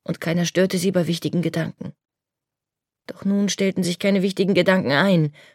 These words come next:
und auf das Buch konnte sie sich auch nicht konzentrieren.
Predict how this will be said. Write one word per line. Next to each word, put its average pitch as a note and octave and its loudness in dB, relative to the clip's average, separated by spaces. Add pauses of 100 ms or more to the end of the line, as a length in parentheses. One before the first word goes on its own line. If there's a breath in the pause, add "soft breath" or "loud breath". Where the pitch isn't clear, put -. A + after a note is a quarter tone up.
und C#3+ -4
auf D3 -2
das F3 -2
Buch G3 -2
konnte F#3 2
sie F3+ 0
sich F#3+ 0
auch F3+ 2
nicht D3+ -2
konzentrieren. - -8